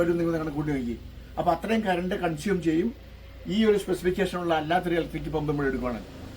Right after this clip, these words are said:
പക്ഷേ ഇത് വെറും നൂറ്റി നാൽപത് വാട്ടിൽ പ്രവർത്തിക്കുന്നു പറയുമ്പോൾ എന്ന് ഓർത്ത് നോക്കി. തന്നെയല്ല, ഇത്, ഇത് കണക്ട് ചെയ്യാവുന്ന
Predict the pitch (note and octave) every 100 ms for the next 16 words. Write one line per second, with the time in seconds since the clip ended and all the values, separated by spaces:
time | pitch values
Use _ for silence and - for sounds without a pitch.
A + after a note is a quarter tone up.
0 | - - D3 F3+ G3+ F#3+ G#3+ F#3+ F#3 A3+
1 | A3 G#3+ G#3+ F#3+ F3+ F#3 F3 E3+ E3+ F3
2 | E3+ E3 E3 D#3+ D3+ D#3+ C3+ B2+ - -
3 | - - D#3+ F#3+ F3+ F#3+ F#3 F3+ F#3+ F#3
4 | F3 F#3+ - - G3 - E3+ E3+ G3 F3+
5 | F3